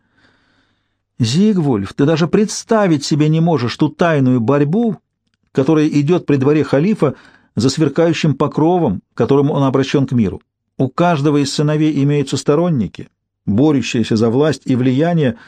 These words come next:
в надежде на то, что тот, кого они поддерживают, когда-нибудь взойдет на трон». Ты говоришь точь-в-точь, как номенклатор в Риме, когда он предупреждал меня о тайных интригах, ведущихся вокруг избрания следующего папы.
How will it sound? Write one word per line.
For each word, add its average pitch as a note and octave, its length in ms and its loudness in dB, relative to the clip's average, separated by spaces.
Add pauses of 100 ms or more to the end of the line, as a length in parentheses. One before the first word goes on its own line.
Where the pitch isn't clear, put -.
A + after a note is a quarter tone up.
(340)
в G3 100 0
надежде D3 440 2
на A#2 120 2
то, D3 140 0
что A#2+ 220 -2
тот, C3 260 -2
кого A2+ 220 0
они A#2 160 0
поддерживают, A2 760 -2
когда-нибудь A#2+ 640 0
взойдет C3 400 0
на D#3 140 -2
трон». A2+ 260 -2 (1700)
Ты A2 120 -4
говоришь A2+ 340 0
точь-в-точь, - 420 -2
как A2 160 -2
номенклатор B2+ 580 0
в F#2 100 0
Риме, C3 360 0 (720)
когда G#2 280 0
он B2 140 2
предупреждал A2+ 640 0
меня B2 240 2
о A2+ 160 -4
тайных A#2 420 0
интригах, A2+ 500 0
ведущихся G#2+ 540 -2
вокруг A2+ 320 0
избрания A2+ 400 2
следующего A2+ 500 0
папы. A#2 380 -4